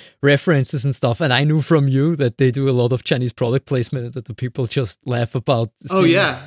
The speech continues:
Speaker 2: every time.
Speaker 1: the milk and, and stuff.
Speaker 2: <laughs> Yeah. I'm pretty sure, yeah, there wa-, there was, there was one piece of Chinese product placement that I saw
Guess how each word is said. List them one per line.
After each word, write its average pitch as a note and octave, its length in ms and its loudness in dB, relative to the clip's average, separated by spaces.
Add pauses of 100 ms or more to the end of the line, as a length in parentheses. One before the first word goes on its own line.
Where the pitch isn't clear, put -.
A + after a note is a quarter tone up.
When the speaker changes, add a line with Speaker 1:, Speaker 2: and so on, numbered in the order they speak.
(100)
Speaker 2:
every F3+ 180 -2
time. F3+ 220 0
Speaker 1:
the E3 80 4
milk D3+ 360 2
and, E3+ 240 2
and D#3+ 160 2
stuff. - 520 -2
Speaker 2:
<laughs> - 280 -20
Yeah. A#2 360 -8 (520)
I'm E3+ 120 -6
pretty F4 220 -2
sure, A3 340 0
yeah, F3+ 160 0
there E3+ 140 0
wa-, F#3+ 80 0
there D#3 260 0
was, F3 600 -4 (580)
there C#3+ 160 2
was D#3 200 0
one D3+ 380 0
piece C#3+ 260 -4
of A#2 80 -8
Chinese A#2+ 320 0
product A#2+ 280 -2
placement A#2 320 -4
that G#2+ 100 -6
I G2+ 80 -4
saw A2 400 -6